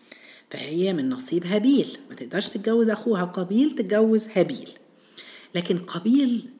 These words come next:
غار ورفض إنه يتجوز أخته اللي جت مع هابيل، وحسدهم عليه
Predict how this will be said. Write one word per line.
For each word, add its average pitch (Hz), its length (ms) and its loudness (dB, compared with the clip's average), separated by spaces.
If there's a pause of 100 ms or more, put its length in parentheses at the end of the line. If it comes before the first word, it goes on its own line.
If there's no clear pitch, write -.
(280)
غار 170 320 0 (580)
ورفض 147 320 -6 (400)
إنه 143 120 -6
يتجوز 135 400 -6
أخته - 360 -16 (120)
اللي 123 200 -12
جت 143 180 -12 (120)
مع 123 180 -12
هابيل، 120 420 -16 (500)
وحسدهم 202 580 -2
عليه 147 420 -6